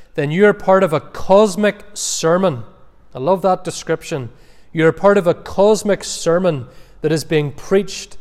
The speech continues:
to spiritual rulers and authorities. As mighty and monstrous, friends, as the enemies of the church have sometimes seemed, all through history,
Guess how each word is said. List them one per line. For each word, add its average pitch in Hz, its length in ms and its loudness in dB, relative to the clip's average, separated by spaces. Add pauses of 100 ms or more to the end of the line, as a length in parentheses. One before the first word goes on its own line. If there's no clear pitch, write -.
(280)
to 135 80 -8
spiritual 175 760 0
rulers 147 720 -4 (400)
and 131 120 -8
authorities. 131 1000 -8 (2250)
As 117 140 -14
mighty 185 380 0
and 160 140 -2
monstrous, 165 840 -4
friends, 151 480 -6
as 143 220 -8
the 139 120 -4
enemies 180 400 -2
of 156 80 -8
the 143 80 -6
church 170 380 -4
have 147 140 -8
sometimes 170 640 -6
seemed, 156 540 -8 (1000)
all 196 340 6
through 185 280 -2
history, 156 600 -4